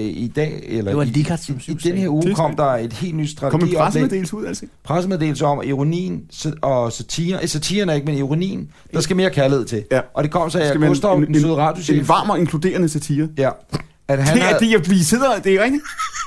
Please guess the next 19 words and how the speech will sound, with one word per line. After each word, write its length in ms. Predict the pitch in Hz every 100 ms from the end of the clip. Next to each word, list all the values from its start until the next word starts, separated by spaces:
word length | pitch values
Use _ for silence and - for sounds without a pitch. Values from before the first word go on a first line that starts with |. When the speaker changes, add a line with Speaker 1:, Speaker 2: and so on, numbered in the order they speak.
| - -
Speaker 1:
Alt, 160 | 214 214
hvad 100 | 214
vi 80 | 190
siger, 360 | 220 233 170
Clement 300 | 160 208 190
og 60 | 180
jeg 100 | 175
nu 60 | 165
er 60 |
rigtigt. 320 | 139 127 -
Der 80 | 160
kom 140 | 156 156
en 60 |
pressemeddelelse 500 | 151 175 185 165 135
ud. 140 | 147 -
Speaker 2:
Men 140 | 170 156
det 40 |
er 40 |
jo 80 | 156